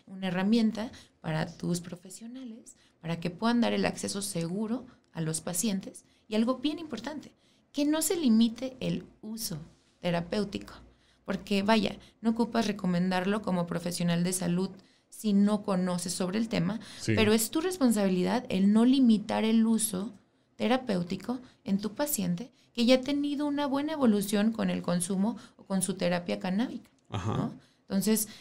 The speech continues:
Speaker 1: ese punto es bien importante, es algo que yo creo que va a trascender a nivel nacional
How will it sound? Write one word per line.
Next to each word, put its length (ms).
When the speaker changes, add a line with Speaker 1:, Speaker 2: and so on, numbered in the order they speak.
Speaker 1:
ese 240
punto 320
es 120
bien 220
importante, 720
es 180
algo 360
que 160
yo 160
creo 260
que 160
va 220
a 80
trascender 760
a 120
nivel 320
nacional 600